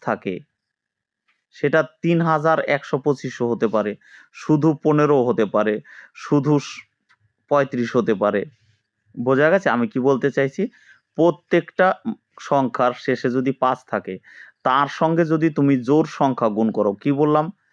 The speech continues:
জোড় সংখ্যা গুণ করো, অবশ্যই সবসময় অ্যান্সার লাস্টে, লাস্টের একক স্থানে অঙ্কটা জিরো হবে, এটা গ্যারান্টি। আর যদি লাস্টে পাঁচ থাকে, তার সঙ্গে যদি বিজোড় সংখ্যা গুণ করো, কি বললাম?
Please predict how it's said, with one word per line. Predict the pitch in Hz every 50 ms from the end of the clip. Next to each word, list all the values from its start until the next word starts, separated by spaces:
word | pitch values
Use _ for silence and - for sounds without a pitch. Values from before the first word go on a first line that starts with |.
| _ _ _ _ - 120
জোড় | 110 - 135 147 160 165 151
সংখ্যা | - - 151 135 127 110 127 113
গুণ | 107 101 110 113 104
করো, | - 107 104 104 107 - _ - - - - -
অবশ্যই | - 120 127 127 143 151 - - 170
সবসময় | 147 - - 143 131 - - 143 143 135
অ্যান্সার | 127 131 127 123 - - 131 127 - 120
লাস্টে, | 113 110 113 113 - - - 110 101 -
লাস্টের | - 117 127 131 123 - - 135 117 104 -
একক | - 123 123 - 151 143 - 147
স্থানে | 131 - - 135 127 127
অঙ্কটা | 127 123 107 120 110 120 113
জিরো | 107 - 123 127 131 127
হবে, | 120 113 110 120 117 - _ _ _ _ _ _ _ _ _ -
এটা | 123 117 104 135 120
গ্যারান্টি। | 113 107 123 117 110 107 101 95 - 101 92 - _ _ _ _ _ _ -
আর | 110 120 123 117
যদি | 117 139 147 143 143 147 156 - _ _ _ _ _ _ _ _ _ _ _ _ _ _ _ _ _ _ _ -
লাস্টে | 127 127 131 131 135 135 - - 165 160
পাঁচ | 156 - 156 151 151 147 - -
থাকে, | - 135 - - - 110
তার | 110 - 123 117 120
সঙ্গে | - - - 139 135 131 135
যদি | 123 131 127 123
বিজোড় | 117 107 104 123 147 156 156 196 208 185
সংখ্যা | - - 156 135 120 190 131
গুণ | 110 107 110 110 101
করো, | - 104 104 101 - _ _ _ _ _ _ _ _ _
কি | - 131
বললাম? | 127 135 156 156 156 170 185 196